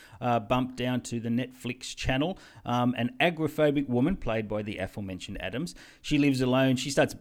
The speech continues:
spying on her new neighbours only to, to witness a disturbing act of violence, says in the synopsis. Uh, hashtag rear window. Why am I saying hashtag all day? I don't know.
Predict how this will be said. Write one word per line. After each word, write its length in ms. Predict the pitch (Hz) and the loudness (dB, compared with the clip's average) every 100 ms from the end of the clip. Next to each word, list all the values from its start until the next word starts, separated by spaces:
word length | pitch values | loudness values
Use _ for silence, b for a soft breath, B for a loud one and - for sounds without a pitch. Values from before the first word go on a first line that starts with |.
| - - | -14 -8
spying 560 | - - 143 151 143 | -6 2 4 4 4
on 100 | 123 | 2
her 140 | 117 120 | 0 2
new 240 | 123 123 | 4 4
neighbours 400 | 120 135 127 110 - | 4 2 0 -2 0
only 280 | 135 131 123 | 4 4 4
to, 200 | 117 - - | 0 -4 -6
to 100 | - | -4
witness 380 | 113 123 117 - | -2 0 -2 -4
a 100 | 104 | -4
disturbing 760 | 104 - - 143 190 196 180 - | -4 -6 0 2 4 2 -2 -4
act 280 | 160 - 160 | -4 -2 -2
of 100 | 120 | 2
violence, 640 | 123 180 202 104 - - - | 6 6 4 0 -4 -10 -10
says 300 | - 110 107 | -6 -4 -2
in 80 | 104 | -4
the 80 | |
synopsis. 560 | - 107 110 - 147 - B B - | -4 -6 -6 -6 -8 -10 B B -2
Uh, 180 | 117 - - - | 0 0 -2 -2
hashtag 480 | 139 - 127 120 - | -4 0 0 0 -2
rear 320 | 117 135 117 | 2 4 4
window. 380 | 135 143 123 113 | 2 2 0 -2
Why 140 | 240 | -6
am 100 | 359 | -6
I 60 | 349 | -8
saying 240 | 285 254 | -4 -4
hashtag 360 | 247 - 127 107 | -6 -8 -8 -8
all 100 | 92 | -8
day? 180 | 92 90 | -8 -6
I 60 | |
don't 140 | 147 147 | -4 -4
know. 160 | 120 | -6